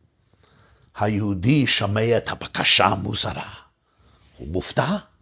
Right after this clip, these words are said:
הוא מגיע מיד אל רבי שמואל סטרשון,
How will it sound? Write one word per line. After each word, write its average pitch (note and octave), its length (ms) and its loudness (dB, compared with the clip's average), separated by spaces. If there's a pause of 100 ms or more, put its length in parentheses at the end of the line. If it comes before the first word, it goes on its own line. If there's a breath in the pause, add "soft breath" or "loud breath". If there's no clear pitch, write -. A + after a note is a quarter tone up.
(840)
הוא G#2 160 -12
מגיע C3 400 2
מיד A2+ 800 4 (440 soft breath)
אל G2+ 180 0
רבי F#2+ 200 0
שמואל B2+ 360 4
סטרשון, G#2 720 0